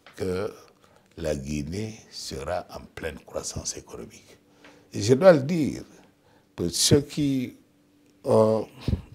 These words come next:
des doutes, que chaque fois que je parle comme ça, s'achemine vers des chiffres,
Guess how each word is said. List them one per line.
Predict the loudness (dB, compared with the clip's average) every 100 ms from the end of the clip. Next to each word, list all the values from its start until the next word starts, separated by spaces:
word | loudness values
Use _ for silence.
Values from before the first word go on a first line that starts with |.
| -8
des | -4 0 0
doutes, | -2 -6 -10 -18 -20 _ _ _ _ _ _ _ _
que | -2 0 2 0 -4 -14 -20 -20 -20 _ _ _ _ _ _ _ _ _ -12
chaque | -6 -4 -2
fois | 0
que | 0
je | -2
parle | -6 -2 -2 -2
comme | -4 -6 -4
ça, | -4 -2
s'achemine | -2 -2 -2 -2 -2
vers | -4 -2 4 4 4
des | 0 -4
chiffres, | -4 -6 -8 -14